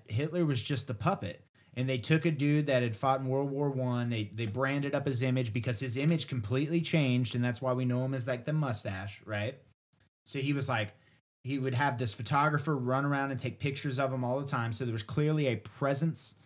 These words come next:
that they wanted to put out. They got the presence, and now they wanted him to enact on the, uh, the things and policies that they wanted in place. And he's like, "Okay, well, if I do this,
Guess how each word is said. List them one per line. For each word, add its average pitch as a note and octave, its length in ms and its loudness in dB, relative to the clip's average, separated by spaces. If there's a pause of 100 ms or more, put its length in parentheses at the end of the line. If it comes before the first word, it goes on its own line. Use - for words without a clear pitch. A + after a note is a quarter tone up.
(280)
that B2+ 160 0
they C3 100 2
wanted C3+ 400 2
to D#3+ 100 -2
put E3+ 240 0
out. G#2 380 -4 (440)
They A#2+ 120 0
got B2 300 0
the F#3 40 -4
presence, A2 680 0 (260)
and B2 160 -2
now B2+ 260 2
they C3 120 2
wanted B2+ 360 0
him A#2+ 360 2
to A#2+ 440 0
enact A#2+ 360 0
on A#2 200 0
the, A2 400 -2
uh, G#2 140 -2
the G#2 140 -4
things B2 340 -2
and G#2+ 160 -2
policies A#2+ 460 -2
that G#2 180 -4
they D#3+ 180 2
wanted G2+ 400 -2
in F#2 120 -6
place. - 460 -12 (420)
And B2 120 0
he's B2+ 220 2
like, A2+ 180 -2
"Okay, C3+ 280 -2
well, A#2 340 -2 (460)
if - 120 -10
I A#2+ 80 0
do D#3+ 280 6
this, D#3 420 2